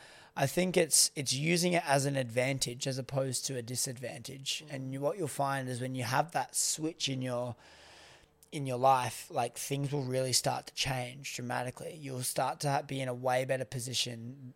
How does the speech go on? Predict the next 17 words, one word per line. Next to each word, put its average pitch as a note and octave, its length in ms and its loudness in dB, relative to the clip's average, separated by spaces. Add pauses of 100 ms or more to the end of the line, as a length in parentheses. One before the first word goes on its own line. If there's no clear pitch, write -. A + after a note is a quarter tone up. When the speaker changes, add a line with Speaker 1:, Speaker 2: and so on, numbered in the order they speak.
(120)
Speaker 1:
um, A#2 520 -4 (260)
yeah, B2+ 200 2 (140)
I D3 40 -18
mean, C3 180 -8
than, B2 220 -2
than, B2 300 -4 (100)
than B2 180 -6
you A#2+ 80 -6
would A#2+ 140 -6
if A#2 180 -8
you, A#2 240 -8
if - 160 -12
you B2+ 80 -10
were A#2+ 200 -4
to B2 120 -10
use B2 220 -8
it A#2+ 60 -6